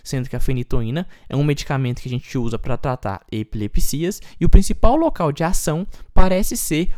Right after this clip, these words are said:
o córtex motor. Por que que eu tô falando parece ser? Porque quando a gente fala de neuro, ainda é tudo um, um tanto quanto, um tanto quanto nublado, afinal, a neurologia ainda é uma área que tá muito em estudo. Então a gente diz que a fenitoína parece que a, o principal local de ação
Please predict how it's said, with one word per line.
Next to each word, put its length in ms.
o 80
córtex 380
motor. 340
Por 140
que 60
que 60
eu 40
tô 60
falando 160
parece 400
ser? 220
Porque 240
quando 160
a 40
gente 160
fala 160
de 120
neuro, 400
ainda 260
é 60
tudo 200
um, 140
um 140
tanto 360
quanto, 1000
um 140
tanto 320
quanto 240
nublado, 420
afinal, 460
a 200
neurologia 500
ainda 140
é 20
uma 140
área 120
que 60
tá 80
muito 240
em 40
estudo. 380
Então 220
a 60
gente 260
diz 260
que 80
a 40
fenitoína 600
parece 320
que 80
a, 160
o 40
principal 400
local 280
de 100
ação 400